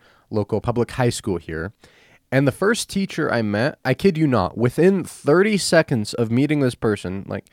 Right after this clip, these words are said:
shaking her hand, saying, "Hi, my name's Dominic," within thirty seconds of that, she was trying to convince me that communism was good. So within thirty seconds. And then maybe about fifteen minutes later, we went over and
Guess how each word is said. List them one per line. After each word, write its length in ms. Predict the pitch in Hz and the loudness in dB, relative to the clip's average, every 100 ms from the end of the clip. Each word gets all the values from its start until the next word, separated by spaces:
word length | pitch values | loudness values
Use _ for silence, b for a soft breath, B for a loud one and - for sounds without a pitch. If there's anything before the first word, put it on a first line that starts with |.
| b b | b b
shaking 360 | - 156 175 | -2 -2 0
her 180 | 151 147 | 0 0
hand, 300 | 120 107 104 | 0 -2 -2
saying, 160 | 107 113 | -4 0
"Hi, 160 | 110 | 0
my 100 | 107 | 2
name's 200 | 110 110 | 0 0
Dominic," 380 | 104 95 95 - b b b | -2 -2 -4 -8 b b b
within 400 | 135 131 160 156 | -2 2 2 2
thirty 480 | 131 - 156 196 208 | -2 -2 0 0 -2
seconds 520 | 165 156 147 170 151 | 0 0 0 -2 -2
of 140 | 123 92 | -4 -2
that, 340 | 90 117 - b b b | -2 -2 -6 b b b
she 180 | - 160 | -6 -2
was 180 | 139 - | 0 -2
trying 440 | - - 127 170 185 - | -6 -4 -2 -2 -4 -4
to 180 | 165 | -4
convince 600 | - 131 104 120 151 - | 0 0 4 4 4 0
me 420 | 127 117 90 78 - b b b - | 0 0 0 -4 -10 b b b -2
that 160 | 131 | -2
communism 840 | - - 185 208 139 95 85 76 - _ _ _ _ _ - | 0 2 4 4 4 2 -2 -6 -12 _ _ _ _ _ 2
was 240 | 127 110 | 4 4
good. 240 | 104 82 - _ _ | 0 -4 -8 _ _
So 160 | - | 2
within 300 | 151 147 127 | 4 4 2
thirty 320 | - 196 190 | 2 4 4
seconds. 540 | 170 120 101 - - - B B _ | 2 0 -2 -8 -18 -20 B B _
And 80 | 143 | 2
then 100 | 156 | 6
maybe 200 | 156 151 | 8 6
about 240 | 147 139 - | 6 4 4
fifteen 380 | 185 - 202 | -4 -2 0
minutes 360 | 170 160 127 - | 2 2 0 -2
later, 440 | 135 117 101 113 b b b | 0 2 0 -2 b b b
we 300 | - 131 127 | -4 2 4
went 180 | 143 156 | 6 8
over 240 | 123 120 | 6 4
and 340 | 123 113 113 | 2 0 0